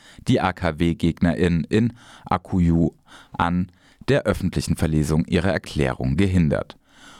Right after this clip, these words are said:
Obwohl deshalb die Erklärung nicht zustande kam, erhob die Staatsanwaltschaft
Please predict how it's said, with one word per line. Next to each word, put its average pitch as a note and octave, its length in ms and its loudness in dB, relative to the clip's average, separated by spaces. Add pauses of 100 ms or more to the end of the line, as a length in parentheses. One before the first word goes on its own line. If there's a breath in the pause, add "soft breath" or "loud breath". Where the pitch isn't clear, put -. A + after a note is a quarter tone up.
(180 loud breath)
Obwohl F#2+ 600 0
deshalb - 460 -2
die F#2 80 0
Erklärung A2 540 2
nicht F#2+ 140 2
zustande B2 400 0
kam, G#2 380 0
erhob A#2+ 320 0
die D3 140 0
Staatsanwaltschaft F2+ 920 -2